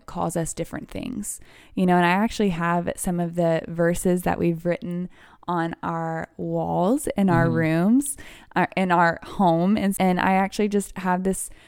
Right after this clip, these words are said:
Speaker 1: page that we had printed out, and I, um, just wanted to read a couple of them 'cause I think it was so good. Um,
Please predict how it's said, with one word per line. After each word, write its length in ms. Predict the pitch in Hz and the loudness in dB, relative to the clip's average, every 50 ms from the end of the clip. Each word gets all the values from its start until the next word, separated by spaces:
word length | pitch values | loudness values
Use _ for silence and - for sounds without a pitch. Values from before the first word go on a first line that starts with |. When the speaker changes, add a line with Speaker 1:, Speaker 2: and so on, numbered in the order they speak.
| - - | -4 -2
Speaker 1:
page 260 | - - 262 285 254 | 0 4 4 2 4
that 140 | 240 220 - | 2 0 0
we 80 | - 185 | 2 0
had 100 | 175 175 | 0 0
printed 320 | - - 196 185 190 180 | 0 -2 -2 -2 -2 -2
out, 240 | 185 185 185 185 - _ | -2 0 0 -2 -4 _
and 200 | 185 180 175 175 | -4 -4 -4 -4
I, 220 | - - 180 175 180 | -4 -6 -6 -6 -6
um, 260 | - 180 180 175 175 175 | -4 -4 -4 -4 -4 -4
just 180 | 190 202 - | -4 -2 0
wanted 160 | 254 285 320 | 2 2 2
to 80 | 269 214 | 2 0
read 160 | 175 170 170 | 0 0 -2
a 60 | 180 | -2
couple 320 | 185 - 196 202 - 208 214 | -2 -2 -4 -2 0 0 0
of 80 | 214 | 2
them 160 | 226 233 233 226 | 2 0 0 -2
'cause 120 | - - | -4 -6
I 60 | 190 | -6
think 220 | 185 - 208 202 - | -4 -4 -4 -2 -2
it 40 | |
was 120 | 196 190 - | -2 -2 -4
so 240 | - - 190 180 180 | -4 -2 -2 -2 -2
good. 500 | 175 - 165 156 160 170 190 220 262 269 - - - - - - - - - | -2 -4 -4 -2 -2 0 0 0 -2 -2 -4 -20 -20 -20 -20 -20 -20 -8 -2
Um, 460 | - 190 190 185 175 170 165 - - | 0 2 2 2 2 0 -4 -8 -10